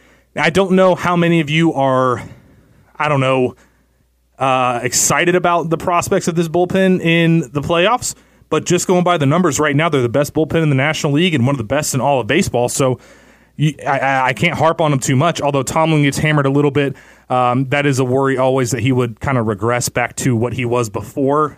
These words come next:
this season. Um, Jerry Blevins is still kinda just floating out there.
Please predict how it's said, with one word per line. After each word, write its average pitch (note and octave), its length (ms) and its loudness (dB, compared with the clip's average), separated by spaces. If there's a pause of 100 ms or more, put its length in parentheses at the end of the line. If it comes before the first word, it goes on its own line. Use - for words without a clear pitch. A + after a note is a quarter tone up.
this C3+ 180 0
season. E3+ 480 2 (420)
Um, B2 320 0
Jerry C3 260 -2
Blevins C#3+ 400 0
is B2 100 0
still D3 140 0
kinda C#3 220 -2
just A#2+ 220 -4
floating D3 280 0
out C#3+ 160 -2
there. D3+ 220 -2